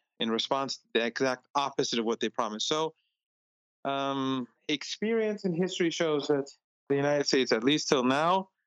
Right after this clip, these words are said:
uh, the U S government is not mature enough to change its attitude towards Iran. So I'm not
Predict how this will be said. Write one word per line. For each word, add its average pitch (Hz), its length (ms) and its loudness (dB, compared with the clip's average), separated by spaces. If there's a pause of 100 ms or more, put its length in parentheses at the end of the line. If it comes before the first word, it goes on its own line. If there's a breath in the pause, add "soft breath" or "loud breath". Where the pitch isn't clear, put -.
(560)
uh, 123 360 2
the 117 100 2
U 120 80 4
S - 200 -2
government 151 360 0
is 131 100 0
not 127 180 -4
mature 127 340 -2
enough 110 280 -4 (560)
to 123 360 -2 (680)
change 127 360 -2
its 113 200 0
attitude 110 440 -2
towards 107 280 0
Iran. 110 320 0
So - 160 0
I'm 127 300 2
not 165 240 -2